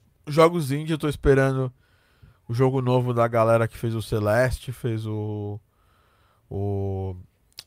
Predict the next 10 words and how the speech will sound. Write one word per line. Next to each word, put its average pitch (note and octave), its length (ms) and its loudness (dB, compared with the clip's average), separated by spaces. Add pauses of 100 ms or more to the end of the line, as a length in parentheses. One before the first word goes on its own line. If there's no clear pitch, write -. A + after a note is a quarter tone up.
Towerfall, A2 720 0
né? C#3+ 220 -6
Eles A2+ 160 -8
vão, A2+ 100 -4
vão A2 260 -6
falar G#2 460 -2
sobre G#2+ 300 -10
esse G2+ 180 -10
jogo G2+ 240 -4
agora G2+ 420 -2